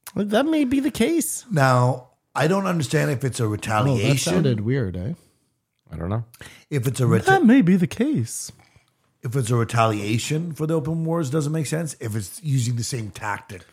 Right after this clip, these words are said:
Speaker 1: Why
Speaker 2: that was
Speaker 1: is
Speaker 2: used.
Speaker 1: it not? Does it make sense if it's
Speaker 2: Well,
Speaker 1: the
Speaker 2: does,
Speaker 1: retaliation?
Speaker 2: does Great Britain have a fentanyl problem?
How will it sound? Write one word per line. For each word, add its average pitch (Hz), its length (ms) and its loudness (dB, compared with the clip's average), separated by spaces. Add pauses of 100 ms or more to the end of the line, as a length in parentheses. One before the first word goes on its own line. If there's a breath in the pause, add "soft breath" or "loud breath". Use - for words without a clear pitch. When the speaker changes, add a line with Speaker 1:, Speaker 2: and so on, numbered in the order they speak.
(140)
Speaker 1:
Why 123 200 2
Speaker 2:
that 131 80 4
was 143 80 6
Speaker 1:
is 143 160 2
Speaker 2:
used. 123 180 -2
Speaker 1:
it - 20 0
not? 120 440 0 (180)
Does 117 220 -2
it 110 80 -6
make 117 180 -2
sense 123 300 -6
if 113 80 -8
it's 143 80 0
Speaker 2:
Well, 156 180 2
Speaker 1:
the 123 80 -4
Speaker 2:
does, 120 240 2
Speaker 1:
retaliation? 120 480 0
Speaker 2:
does 110 100 -2
Great 139 300 4
Britain 117 300 -2
have 123 200 0
a 143 60 -2
fentanyl 143 480 -4
problem? 165 400 -8